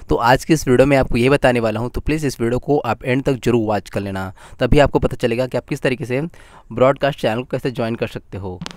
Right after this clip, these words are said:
तो दोस्तों चलिए बिना टाइम वेस्ट के वीडियो को स्टार्ट करते हैं। तो दोस्तों सबसे शुरू आप क्या करना, पहले आप प्ले स्टोर पे जाना, प्ले स्टोर पे जाने के बाद जो है यहाँ से Instagram को जो है अपडेट कर लेना।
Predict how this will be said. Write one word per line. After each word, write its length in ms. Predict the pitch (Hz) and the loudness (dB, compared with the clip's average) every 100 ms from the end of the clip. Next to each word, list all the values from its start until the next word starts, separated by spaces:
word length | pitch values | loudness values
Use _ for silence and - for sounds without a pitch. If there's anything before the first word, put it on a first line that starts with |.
| - | -12
तो 80 | 135 | -12
दोस्तों 280 | 127 131 190 | -10 -6 -4
चलिए 260 | - 135 | 0 0
बिना 160 | 131 123 | 2 0
टाइम 180 | 120 123 | 2 0
वेस्ट 200 | 120 - | -2 -6
के 80 | 147 | -2
वीडियो 160 | 127 | -2
को 60 | 123 | -2
स्टार्ट 340 | - 120 110 | 2 2 2
करते 220 | 117 107 | -2 -4
हैं। 220 | 101 101 98 - - - - | -6 -6 -8 -14 -20 -20 -14
तो 60 | 135 | -4
दोस्तों 260 | 143 196 | -2 -2
सबसे 240 | 170 - 156 | -2 -2 -2
शुरू 240 | 170 160 | 0 0
आप 160 | 131 - | 0 2
क्या 160 | 127 | 2
करना, 380 | 143 135 117 135 - - - - | 4 2 0 -2 -6 -20 -8 0
पहले 220 | 147 175 | 4 6
आप 120 | 175 - | 4 2
प्ले 160 | 143 | 0
स्टोर 160 | 151 151 | 0 -2
पे 100 | 143 | 0
जाना, 360 | 123 120 156 165 - _ | 2 2 0 -2 -14 _
प्ले 140 | - 131 | 0 0
स्टोर 140 | - | 0
पे 120 | 131 127 | -2 0
जाने 260 | 120 120 | 2 0
के 60 | 127 | 2
बाद 200 | 127 131 | 0 0
जो 140 | 120 | -2
है 100 | 127 | -2
यहाँ 200 | 120 110 117 | -2 -2 -4
से 280 | 139 160 - | -2 -2 -2
Instagram 460 | 120 - 131 120 117 | -6 0 2 2 2
को 140 | 151 | 0
जो 80 | 143 | 0
है 60 | 160 | 0
अपडेट 380 | 139 127 156 | -2 2 2
कर 140 | - 127 | 4 2
लेना। 300 | 113 107 | 2 -2